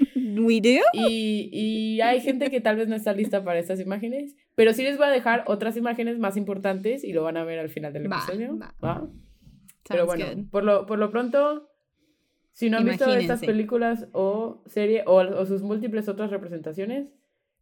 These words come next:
Speaker 2: este, ahí les va punto por punto, ¿ok? And I say with a heavy heart.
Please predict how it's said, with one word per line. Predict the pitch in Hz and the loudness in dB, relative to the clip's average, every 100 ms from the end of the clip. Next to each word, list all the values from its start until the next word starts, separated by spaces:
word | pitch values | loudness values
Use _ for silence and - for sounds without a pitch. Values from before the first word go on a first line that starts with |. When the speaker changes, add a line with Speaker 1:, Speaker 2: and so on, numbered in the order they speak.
| _ _ | _ _
Speaker 2:
este, | 165 165 160 165 160 156 151 - | -4 -4 -4 -4 -4 -4 -8 -8
ahí | 160 | -4
les | 160 160 | -4 -4
va | 156 151 151 - | -8 -8 -12 -14
punto | - - 165 | -12 -8 -6
por | 139 | -6
punto, | 139 139 - | -8 -10 -12
¿ok? | 147 208 277 285 _ _ _ - - _ _ _ _ _ _ _ _ _ - - - _ _ _ _ _ _ _ _ _ _ _ | -10 -6 -8 -8 _ _ _ -20 -20 _ _ _ _ _ _ _ _ _ -20 -20 -20 _ _ _ _ _ _ _ _ _ _ _
And | 185 202 | 0 0
I | |
say | 202 226 233 | 2 2 4
with | 233 214 | 4 2
a | |
heavy | 180 185 190 | 2 2 2
heart. | 170 135 120 | 0 -4 -6